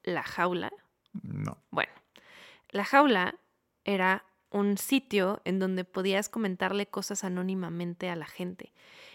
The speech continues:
Speaker 1: Y entonces, y era como de escuelas, creo. O sea, como, eh, no me acuerdo bien, la verdad, porque tampoco es como que tuve mucha interacción, pero así de que podían poner así de que,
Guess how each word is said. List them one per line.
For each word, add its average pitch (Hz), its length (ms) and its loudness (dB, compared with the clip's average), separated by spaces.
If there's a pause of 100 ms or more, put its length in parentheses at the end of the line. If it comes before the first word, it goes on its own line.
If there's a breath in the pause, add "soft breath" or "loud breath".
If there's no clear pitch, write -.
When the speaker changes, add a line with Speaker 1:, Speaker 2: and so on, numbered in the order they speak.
(100)
Speaker 1:
Y 208 120 -2
entonces, 226 560 2
y 247 100 2
era 285 220 8
como 233 240 4
de 175 80 -2
escuelas, - 880 -4 (140)
creo. 180 260 -8 (260)
O - 80 -14
sea, 185 300 0
como, 185 500 0 (640 soft breath)
eh, - 440 -8
no 302 240 6
me 427 100 10
acuerdo 214 380 6
bien, 202 200 4
la 185 80 6
verdad, 196 340 2
porque 190 180 -6
tampoco 196 360 -4
es 214 100 -4
como 185 240 -4
que 180 100 -6
tuve 196 220 0
mucha 190 280 -2
interacción, 185 500 -4
pero 175 140 -6
así - 160 -6
de 202 140 0
que 180 100 -6
podían 185 380 -2
poner 196 240 -6
así - 180 -12
de - 80 -14
que, - 220 -14